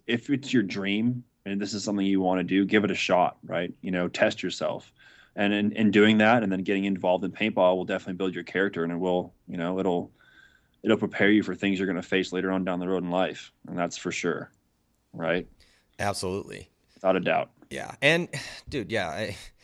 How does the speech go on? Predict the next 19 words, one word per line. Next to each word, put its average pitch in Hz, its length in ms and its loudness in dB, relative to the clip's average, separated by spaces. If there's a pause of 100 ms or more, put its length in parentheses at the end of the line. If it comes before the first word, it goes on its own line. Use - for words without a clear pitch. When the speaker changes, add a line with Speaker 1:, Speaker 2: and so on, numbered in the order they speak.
(420)
Speaker 2:
if 107 140 -2
money's 156 280 0
a 170 60 -4
problem, 165 420 -2
get 135 180 0
a 180 80 0
job, 135 520 -4 (540)
you 98 120 -4
know? 127 260 -4
Speaker 1:
Yeah. - 220 0
Speaker 2:
If, 117 140 0
and 123 160 0
Speaker 1:
Get - 20 6
Speaker 2:
if - 160 2
you 135 140 8
Speaker 1:
two. - 60 -6 (100)
Speaker 2:
it, 120 160 -4
yeah. 120 300 0 (200)
I, 98 120 -10